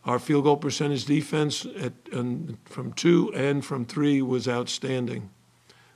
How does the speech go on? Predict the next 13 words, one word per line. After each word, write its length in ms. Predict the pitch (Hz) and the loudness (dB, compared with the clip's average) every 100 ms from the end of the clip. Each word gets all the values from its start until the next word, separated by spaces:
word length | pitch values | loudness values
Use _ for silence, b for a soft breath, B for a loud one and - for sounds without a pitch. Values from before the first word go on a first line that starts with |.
| b | b
Uh, 180 | 123 117 117 - 190 | -2 -2 -4 -8 0
great 280 | 143 147 | 6 8
ending, 500 | 151 160 160 165 160 - - b b b | 8 6 6 6 4 -2 -16 b b b
two-point 460 | - 151 147 143 147 | -6 -6 0 2 4
game 300 | 147 160 151 | 4 6 4
with 140 | 131 | 0
them 200 | 139 139 | 0 0
having 300 | 139 143 139 | 2 2 2
a, 480 | 123 123 214 123 - | -2 -6 -6 -4 -4
a, 20 | |
a 40 | 117 | -6
chance 400 | - 139 139 - | -2 0 2 0
to 340 | - 123 117 | 0 0 0